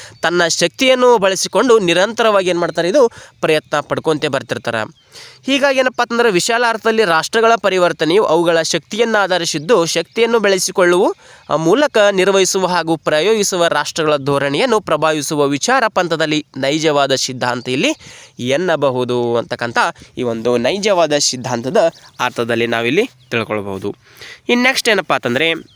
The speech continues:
ನೈಜವಾದ ಸಿದ್ಧಾಂತದಲ್ಲಿ ಬರ್ತಕ್ಕಂತಹ ಊಹೆಗಳು. ನೈಜವಾದ ಸಿದ್ಧಾಂತಗಳಲ್ಲಿ ಯಾವ್ಯಾವ ರೀತಿಯಾದಂಥ ಚಿಂತಕರು ಊಹೆಗಳನ್ನು ಮಾಡ್ಕೊಂಡಿದ್ದಾರೆ ಅನ್ನೋದ್ರ ಬಗ್ಗೆ ನಾವು ತಿಳ್ಕೊಳ್ಳೋದಾದ್ರೆ,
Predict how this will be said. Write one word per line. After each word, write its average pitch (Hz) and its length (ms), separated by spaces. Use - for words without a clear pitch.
ನೈಜವಾದ 220 640
ಸಿದ್ಧಾಂತದಲ್ಲಿ 151 920
ಬರ್ತಕ್ಕಂತಹ 123 800
ಊಹೆಗಳು. 151 640
ನೈಜವಾದ 233 460
ಸಿದ್ಧಾಂತಗಳಲ್ಲಿ 175 800
ಯಾವ್ಯಾವ 170 300
ರೀತಿಯಾದಂಥ 170 580
ಚಿಂತಕರು 156 520
ಊಹೆಗಳನ್ನು 165 640
ಮಾಡ್ಕೊಂಡಿದ್ದಾರೆ 139 840
ಅನ್ನೋದ್ರ 127 340
ಬಗ್ಗೆ 117 220
ನಾವು 113 160
ತಿಳ್ಕೊಳ್ಳೋದಾದ್ರೆ, 113 680